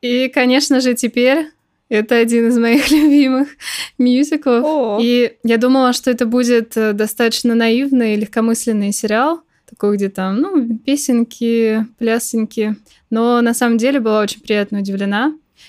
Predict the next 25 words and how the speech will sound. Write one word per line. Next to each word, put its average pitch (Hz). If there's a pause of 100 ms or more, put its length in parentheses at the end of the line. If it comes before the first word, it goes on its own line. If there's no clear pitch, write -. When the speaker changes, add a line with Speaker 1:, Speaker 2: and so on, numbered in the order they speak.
Speaker 1:
Этот 240
сериал 247
мне 254
показался 226
чудным 240
даже 214
не 214
потому, 220
что 254
в 214
нём 202
все 208
поют, 214
э, 202
и 202
танцуют, 220 (340)
а -
потому 214
что 214
все 220
постоянно 220
говорят 202
друг 196
другу 202
правду 185